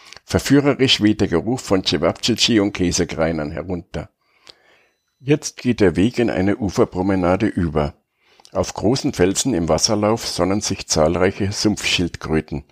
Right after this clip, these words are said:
Am anderen Ufer stehen Sumpfzypressen im Flachwasser, deren Nadeln sich im Herbst goldgelb färben.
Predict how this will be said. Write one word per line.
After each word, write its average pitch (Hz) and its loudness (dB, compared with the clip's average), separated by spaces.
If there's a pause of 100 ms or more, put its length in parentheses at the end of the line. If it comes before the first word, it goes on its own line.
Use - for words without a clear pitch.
(140)
Am 82 -4
anderen 107 2
Ufer 113 0
stehen 90 0
Sumpfzypressen - -2
im - -4
Flachwasser, 110 0 (420)
deren 92 2
Nadeln 92 2
sich 92 -4
im 73 -2
Herbst - -2
goldgelb 87 -2
färben. 76 0